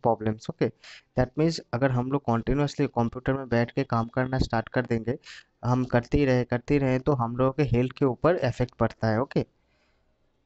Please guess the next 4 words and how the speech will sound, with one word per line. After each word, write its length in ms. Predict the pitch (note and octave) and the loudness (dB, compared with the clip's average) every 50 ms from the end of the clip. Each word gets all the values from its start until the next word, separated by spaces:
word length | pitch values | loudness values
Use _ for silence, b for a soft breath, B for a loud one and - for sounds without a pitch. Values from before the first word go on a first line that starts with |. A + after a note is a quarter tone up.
| _ _ _ _ _ _ _ _ _ _ _ _ _ _ _ _ _ _ _ _ _ _ _ _ _ _ _ _ _ b b b b b b b b b - - | _ _ _ _ _ _ _ _ _ _ _ _ _ _ _ _ _ _ _ _ _ _ _ _ _ _ _ _ _ b b b b b b b b b -6 0
नेक्स्ट 340 | B2+ C#3+ E3+ F3+ - - - | 2 2 4 2 2 2 2
है 80 | D#3+ | 2
वायरस 500 | E3 D#3 - G#2 A#2 B2+ C#3+ D3+ - - | 2 0 2 2 4 4 4 4 2 0
अटैक। 220 | A2+ - - G2+ | 0 -2 -2 -4